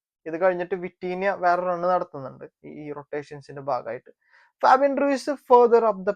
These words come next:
pitch ആയിരുന്നു സ്റ്റാർട്ട് ചെയ്തിരുന്നത്. ഏറ്റവും further up the pitch ആയിട്ടുള്ള മിഡ്ഫീൽഡർ ആയിരുന്നു ഫാബിയൻ റൂയിസ് എന്നുള്ളത്. അത്രയും ഉയരത്തിൽ നിന്ന് അല്ലെങ്കിൽ അത്രയും ഹൈ ആയിട്ടുള്ള പൊസിഷനിൽ നിന്നിട്ട്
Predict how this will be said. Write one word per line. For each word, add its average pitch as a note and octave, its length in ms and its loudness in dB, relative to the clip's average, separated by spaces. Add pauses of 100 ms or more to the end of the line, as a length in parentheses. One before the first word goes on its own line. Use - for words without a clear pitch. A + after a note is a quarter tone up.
pitch F#3+ 220 -4
ആയിരുന്നു A#2+ 300 -2
സ്റ്റാർട്ട് C3 360 -8
ചെയ്തിരുന്നത്. A#2+ 400 -12
ഏറ്റവും A3 500 2
further A3 240 4
up F#3+ 100 -2
the F3+ 200 -8
pitch F#3+ 160 -6
ആയിട്ടുള്ള F3+ 280 0
മിഡ്ഫീൽഡർ E3+ 540 -4
ആയിരുന്നു C#3 300 0
ഫാബിയൻ A3+ 440 0
റൂയിസ് E3+ 200 -6
എന്നുള്ളത്. - 260 -16 (520)
അത്രയും D4 600 4
ഉയരത്തിൽ F#3+ 420 0
നിന്ന് A#2+ 220 -8
അല്ലെങ്കിൽ E3+ 220 -4
അത്രയും A3 320 -2
ഹൈ A3 280 2
ആയിട്ടുള്ള G#3+ 380 0 (320)
പൊസിഷനിൽ F#3 600 -6
നിന്നിട്ട് C#3 520 -14